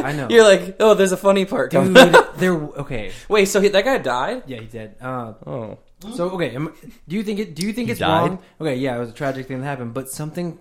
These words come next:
Speaker 1: kinda funny happened just shortly after. <laughs> If you didn't see the rest of it, you would have laughed at the thing I showed you.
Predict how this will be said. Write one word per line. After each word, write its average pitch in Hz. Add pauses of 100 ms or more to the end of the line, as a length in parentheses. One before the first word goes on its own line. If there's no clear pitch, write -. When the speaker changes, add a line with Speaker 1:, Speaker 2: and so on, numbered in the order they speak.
Speaker 1:
kinda 147
funny 160
happened 151
just 135
shortly 156
after. 139 (180)
<laughs> - (560)
If 147
you 214
didn't 202
see 196
the 180
rest 180
of 170
it, 170
you 151
would 151
have 127
laughed 131
at 127
the 123
thing 127
I 117
showed 113
you. 107